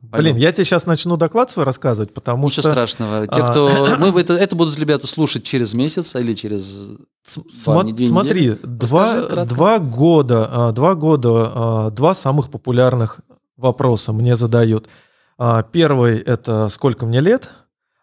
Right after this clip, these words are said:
Speaker 2: а второй вопрос — это «Почему не покупаете инфосайты?».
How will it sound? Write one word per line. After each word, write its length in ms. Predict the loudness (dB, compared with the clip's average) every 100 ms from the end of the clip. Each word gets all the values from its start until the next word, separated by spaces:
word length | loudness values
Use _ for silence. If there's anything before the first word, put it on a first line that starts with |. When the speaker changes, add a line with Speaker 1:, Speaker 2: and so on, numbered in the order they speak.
| _
Speaker 2:
а 260 | 0 0
второй 360 | 0 0 2 4
вопрос — 540 | 2 0 2 2 0
это 560 | -2 -4 0 2 2 2
«Почему 300 | -2 -8 -2
не 100 | -2
покупаете 680 | -2 -8 -6 0 0 0 -4
инфосайты?». 640 | -8 -10 -10 -10 -10 -18